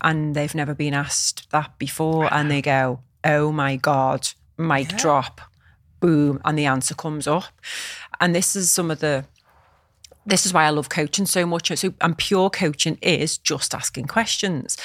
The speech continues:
Speaker 1: Now, we do, even though we class ourselves as coaches, we are also obviously business strategists and well-being strategists. But the difference between coaching and then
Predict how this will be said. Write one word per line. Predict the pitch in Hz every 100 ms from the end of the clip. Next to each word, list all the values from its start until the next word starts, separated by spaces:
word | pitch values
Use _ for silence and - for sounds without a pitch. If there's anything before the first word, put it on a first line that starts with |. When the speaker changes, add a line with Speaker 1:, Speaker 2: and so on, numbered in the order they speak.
| - - -
Speaker 1:
Now, | 175 165 156 160 -
we | 185 208
do, | 208 196 180 202
even | 202 196
though | 185
we | 165
class | - 165 -
ourselves | 160 - 151 143
as | 135
coaches, | - 190 180 - 135 - - - -
we | 165 165
are | 151
also | 170 165 160 - 156 143 _ -
obviously | 147 147 -
business | 139 147 143 139
strategists | - 127 - - 139
and | 135
well-being | 143 180 170 151
strategists. | 135 127 123 - - - - - -
But | - -
the | 160
difference | 190 190 185 180
between | 170 - 165 156 143 139
coaching | - 180 - - - 135 139 -
and | 165 156
then | 147 139